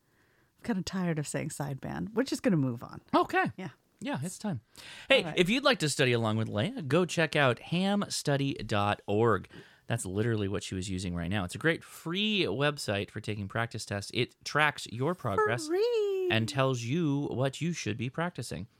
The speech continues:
Speaker 2: And when it comes to practicing, or <laughs> we sometimes say studying, you can check out the
Speaker 1: <laughs>
Speaker 2: Gordon West Ham Radio Test Prep books. We have links to those in the dis-, show description. As well, we like the Fast Track to Your Ham Radio License books. Those are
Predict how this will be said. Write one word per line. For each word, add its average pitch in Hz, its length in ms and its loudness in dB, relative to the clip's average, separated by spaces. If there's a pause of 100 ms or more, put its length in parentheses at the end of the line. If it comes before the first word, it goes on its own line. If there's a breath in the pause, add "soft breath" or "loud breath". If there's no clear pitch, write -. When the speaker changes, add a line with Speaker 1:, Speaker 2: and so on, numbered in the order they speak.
Speaker 2:
And 170 80 2
when 202 140 4
it 165 80 -2
comes 190 280 2
to 147 140 0
practicing, 139 640 0
or 110 200 -4 (140)
<laughs> 110 140 -10
we 104 160 -4
sometimes 82 420 -8
say 76 140 -8
studying, 92 560 -6 (340 loud breath)
you 208 140 2
can 240 160 4
check 277 180 8
out 277 220 8
the 143 160 6 (200)
Speaker 1:
<laughs> 117 140 -6
Speaker 2:
Gordon 190 440 6
West 127 320 4
Ham 131 360 2
Radio 107 420 2
Test - 360 -4 (100)
Prep 92 220 -2
books. 87 340 -4 (240 loud breath)
We 147 100 2
have 110 120 4
links 98 260 -4
to - 80 -10
those 95 280 -4
in 92 420 -4
the 85 240 -6
dis-, - 300 -8 (320)
show - 260 -2
description. 156 480 -6 (600 soft breath)
As 127 160 4
well, 156 140 6
we 160 80 4
like 147 180 4
the 131 140 0
Fast 170 440 2
Track 139 280 2
to 139 100 -4
Your 131 120 0
Ham 131 380 0
Radio 107 440 0
License 107 480 -2
books. - 360 -2
Those 156 380 -2
are 104 300 0